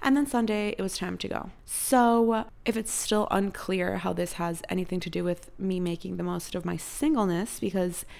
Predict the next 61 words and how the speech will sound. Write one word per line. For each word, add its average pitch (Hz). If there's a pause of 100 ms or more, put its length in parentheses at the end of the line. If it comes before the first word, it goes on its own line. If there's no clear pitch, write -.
(120)
it's -
not 226
about 202
me 196
going 180
and 160
hanging 180
out 170
with 175
a 175
guy 170
who 165
lives 180
in 180
a 175
different 170
city, 208 (340)
that's 190
not 175
it. 160 (320)
Like, 196
that's 240
a 214
part 175
of 175
it 180
for 185
sure, 180
but 180
it's, - (540)
it's -
saying 220
yes 196
to 214
the 185
trip - (160)
to 214
begin 165
with. - (600)
Saying 214
yes, 196
even 208
though 185 (180)
I 214
didn't 277
even 311
know 294
if 330
I 208
would 185
see 190
this -
guy. 82
I -
had 277
no 285
idea. 233 (320)
That -
wasn't 247
my 220
priority. -